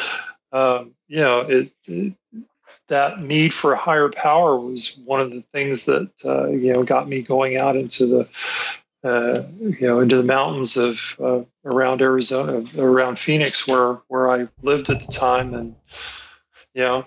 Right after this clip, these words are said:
spending some time, you know, chatting with, uh, whatever higher power was out there. I had no name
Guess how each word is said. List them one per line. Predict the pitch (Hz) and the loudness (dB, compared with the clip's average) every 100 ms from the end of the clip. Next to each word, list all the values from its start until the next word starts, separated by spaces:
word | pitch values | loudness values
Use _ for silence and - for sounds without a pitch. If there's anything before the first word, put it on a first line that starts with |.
| _ | _
spending | - - 147 143 | -6 -4 -2 0
some | 131 - 117 | -2 -4 -4
time, | - 147 147 143 127 | 0 2 2 0 -6
you | 143 | -2
know, | 135 135 135 _ - | 0 0 -4 _ -6
chatting | - 147 151 143 | -2 0 -2 -6
with, | 143 135 | -10 -6
uh, | 143 135 131 _ | -2 -2 -2 _
whatever | 151 160 156 147 | 0 2 2 2
higher | 175 156 151 | 2 2 0
power | - 160 156 135 | 0 2 4 2
was | 127 | 0
out | 143 160 156 | 0 0 0
there. | 117 120 | 0 0
I | 123 127 - | 0 -4 -12
had | 143 | -10
no | 131 127 | -6 -6
name | 127 139 | -4 -6